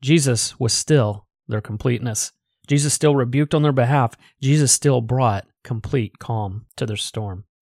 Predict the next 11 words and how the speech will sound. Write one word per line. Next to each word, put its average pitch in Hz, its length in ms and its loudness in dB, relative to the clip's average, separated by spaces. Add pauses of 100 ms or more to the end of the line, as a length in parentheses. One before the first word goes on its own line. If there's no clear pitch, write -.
(720)
And 135 120 2
who 160 80 6
got 143 200 4
the 131 60 -4
glory? 127 500 0 (180)
Well, 135 260 4
when 139 120 2
you 135 60 0
see 180 180 2
this 147 160 2
statement, 113 460 -4